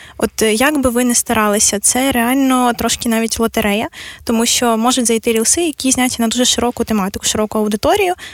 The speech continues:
Ви там правильно виставили теги, правильно підібрали тематику і... Обкладинку, і, можливо, люди там з сторінки рекомендацій перейдуть на ваш Reels, але дуже маленький шанс, що на нульовій сторінці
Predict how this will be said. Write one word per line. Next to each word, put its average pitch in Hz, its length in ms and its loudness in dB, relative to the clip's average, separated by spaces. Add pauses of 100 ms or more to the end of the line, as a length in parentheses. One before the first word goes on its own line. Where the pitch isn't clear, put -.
Ви 247 140 0
там 220 160 0
правильно 214 340 0
виставили 208 440 -2
теги, 302 380 0
правильно 220 440 0
підібрали 214 580 0
тематику 311 560 -2 (480)
і... 220 420 2 (320)
Обкладинку, 339 680 0 (140)
і, 269 100 0
можливо, 247 400 0
люди 262 240 0
там 214 300 -2
з 214 280 0
сторінки 240 380 -2
рекомендацій 220 580 0
перейдуть 226 360 0
на 220 60 0
ваш 208 220 0
Reels, 339 320 0
але 240 240 2
дуже 254 200 0
маленький 240 360 0
шанс, 240 380 0
що - 200 0
на 233 100 2
нульовій 233 360 2
сторінці 269 560 -2